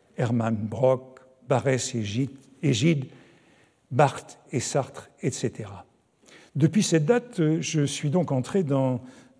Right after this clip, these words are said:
la troisième ou quatrième partie de ma vie, ça dépend des taxinomies. Et ce cours, puis les confinements et les couvre-feux répétés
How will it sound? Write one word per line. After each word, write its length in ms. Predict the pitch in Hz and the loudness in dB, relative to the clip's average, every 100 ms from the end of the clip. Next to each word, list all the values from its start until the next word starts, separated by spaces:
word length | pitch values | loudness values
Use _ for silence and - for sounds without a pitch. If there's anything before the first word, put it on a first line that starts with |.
| - - | -20 -8
la 200 | 120 113 | -6 -6
troisième 440 | - - 120 175 151 | -6 -4 0 2 2
ou 60 | |
quatrième 440 | 123 120 - 139 127 | 6 4 6 4 2
partie 300 | - - 185 | -2 0 2
de 60 | |
ma 160 | 151 139 | 4 4
vie, 280 | 120 135 104 | 4 2 0
ça 180 | - | -2
dépend 280 | 117 135 160 | 0 0 2
des 140 | 135 120 | 0 0
taxinomies. 720 | 139 - - 143 131 127 104 - - _ _ _ - | 0 -2 -2 0 2 0 -4 -12 -20 _ _ _ 0
Et 360 | 190 160 151 190 | 4 6 4 -2
ce 160 | - | -4
cours, 460 | 147 - 190 233 208 - - - _ | -4 2 2 2 -2 -8 -20 -20 _
puis 180 | - 180 | -2 4
les 120 | 160 | 4
confinements 720 | 139 147 - 147 147 196 226 190 | 4 0 2 2 2 4 4 4
et 100 | 139 | 4
les 120 | 139 | 4
couvre-feux 640 | - 202 143 143 - 156 | 6 6 10 8 6 4
répétés 640 | 127 120 143 131 214 214 | 4 2 0 -2 -2 -2